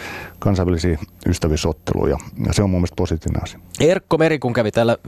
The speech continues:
Speaker 2: vieraana, niin hänellä oli tällainen lista, jonka hän oli kerännyt, öö, tota, bloginsa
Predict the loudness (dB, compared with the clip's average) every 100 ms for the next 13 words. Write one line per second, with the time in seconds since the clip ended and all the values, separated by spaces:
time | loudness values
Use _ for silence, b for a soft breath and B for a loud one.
0 | 0 2 0 -2 0 0 2 2 2 2
1 | 0 2 2 0 0 -4 -6 B B B
2 | -2 0 0 0 2 2 0 -2 -4 -6
3 | -4 -2 0 0 -2 -4 -6 -10 -12 -16
4 | -20 -8 -4 0 0 0 2 0 0 -2